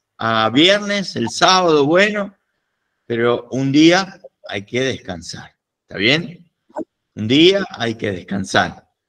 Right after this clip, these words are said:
hay que parar las máquinas, digamos. Eh, el Señor dice en su palabra, "Seis días trabajarás, más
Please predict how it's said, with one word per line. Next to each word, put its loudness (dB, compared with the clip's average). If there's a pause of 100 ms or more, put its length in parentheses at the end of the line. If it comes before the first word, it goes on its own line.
(320)
hay -8
que -2
parar 4
las -2
máquinas, -2
digamos. -4 (520)
Eh, 4
el 0
Señor 2
dice -2
en -4
su -10
palabra, 2 (240)
"Seis 0
días 2
trabajarás, 0
más 0